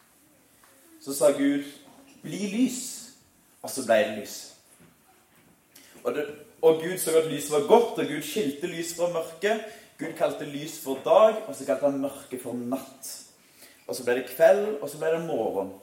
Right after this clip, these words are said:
og så var det første dagen. Og så fortsetter Gud, og så skaper han havet.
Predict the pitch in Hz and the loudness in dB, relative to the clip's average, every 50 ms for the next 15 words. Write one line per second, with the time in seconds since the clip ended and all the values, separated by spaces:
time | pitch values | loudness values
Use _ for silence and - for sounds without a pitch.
0 | - - _ - - - - 123 120 120 113 117 120 117 127 110 - - - 95 | -20 -20 _ -16 -12 -6 -4 0 2 2 2 2 0 -2 -6 -10 -12 -10 -6 -2
1 | 95 90 90 90 101 - - - - - - - _ _ _ _ _ _ _ _ | -2 -2 -2 -4 -10 -12 -16 -18 -20 -20 -20 -20 _ _ _ _ _ _ _ _
2 | _ _ 254 _ _ _ _ _ _ _ _ - - - - - - _ _ _ | _ _ _ _ _ _ _ _ _ _ _ -20 -20 -20 -20 -20 -20 _ _ _
3 | - - - - 131 - 196 214 214 208 202 - - - 190 185 196 160 156 175 | -20 -16 -10 -6 -4 0 2 2 4 6 4 4 4 2 0 0 0 -2 -4 -4
4 | 185 190 202 190 170 165 - - - - - - 117 - - 135 131 - - - | -4 -2 -4 -4 -4 -4 -4 -4 -6 -4 0 2 2 2 4 2 0 0 -2 0
5 | - 143 139 127 - - - - 202 247 262 | 4 6 6 8 8 6 6 6 6 4 4